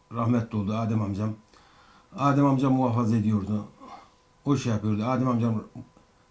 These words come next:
rahmetlik olandan sonra da şu anda ben muhafaza ediyorum. Otuz beş yıldır da bende.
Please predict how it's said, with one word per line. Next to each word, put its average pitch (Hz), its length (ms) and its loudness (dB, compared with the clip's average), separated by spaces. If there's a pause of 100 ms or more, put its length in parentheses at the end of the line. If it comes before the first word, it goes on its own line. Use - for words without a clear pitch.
rahmetlik 127 420 0
olandan 131 320 2
sonra 120 320 0
da 127 100 -2
şu 127 180 -4
anda 120 220 0
ben 120 100 0
muhafaza 107 400 -2
ediyorum. 104 400 -2 (1000)
Otuz 139 340 -2
beş 120 180 0
yıldır 117 220 0
da 123 120 -2
bende. 101 360 -6